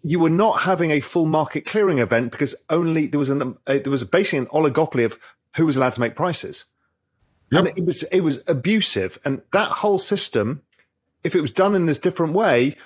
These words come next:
Speaker 1: when you've got, you know, liquidity providers, liquidity pools, and A M M, before you know it, you've really created an efficient market. The one I've been looking into is time. So, you know,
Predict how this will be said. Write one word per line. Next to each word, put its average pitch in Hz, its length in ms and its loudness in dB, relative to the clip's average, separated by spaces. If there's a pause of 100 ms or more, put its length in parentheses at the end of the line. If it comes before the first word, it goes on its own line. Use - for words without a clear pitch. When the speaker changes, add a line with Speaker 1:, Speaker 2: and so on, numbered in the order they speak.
(100)
Speaker 1:
when 139 140 0
you've 139 180 0
got, 139 300 4
you 143 100 2
know, 113 140 4
liquidity 143 520 0
providers, 107 480 0
liquidity 127 400 0
pools, 110 380 -2
and 104 140 -4 (240)
A 135 180 4
M 123 120 4
M, 104 360 0 (320)
before 202 300 -2
you 143 100 2
know 127 200 2
it, 107 140 -2
you've 113 200 -8
really 143 300 0
created 107 280 -2
an 107 60 -2
efficient 123 340 -4
market. 131 360 -2 (140)
The 160 80 2
one 214 120 4
I've 233 100 -2
been 156 120 0
looking 147 240 -2
into 135 360 0
is 120 220 -4
time. 101 600 -4 (1300)
So, 156 580 2 (380)
you 160 120 2
know, 139 260 4